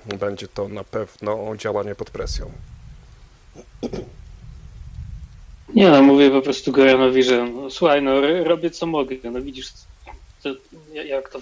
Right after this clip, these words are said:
Speaker 2: jak to wszystko wygląda, no nie mogę przyspieszyć za bardzo, bo skończymy na drzewie albo jakimś rowie.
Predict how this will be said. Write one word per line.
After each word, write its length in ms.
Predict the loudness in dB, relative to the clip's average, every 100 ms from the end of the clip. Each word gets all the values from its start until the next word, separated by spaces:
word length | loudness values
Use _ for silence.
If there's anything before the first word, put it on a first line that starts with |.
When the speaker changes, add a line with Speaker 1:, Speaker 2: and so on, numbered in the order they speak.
| -12
Speaker 2:
jak 160 | -14 -12
to 100 | -14
wszystko 340 | -14 -8 -4
wygląda, 460 | -2 -2 -4 -4 -10
no 220 | -10 -8
nie 160 | -6
mogę 220 | -6 -8 -10 -14
przyspieszyć 560 | -12 -12 -10 -8 -6
za 100 | -6
bardzo, 460 | -4 -4 -4 -6 -6
bo 140 | -6 -8
skończymy 440 | -4 -4 0 0
na 120 | 2
drzewie 440 | 0 0 -2 -2 -10 _ _ _ -14
albo 200 | -4 -2
jakimś 380 | -2 -4 -2
rowie. 280 | -4 -2 -6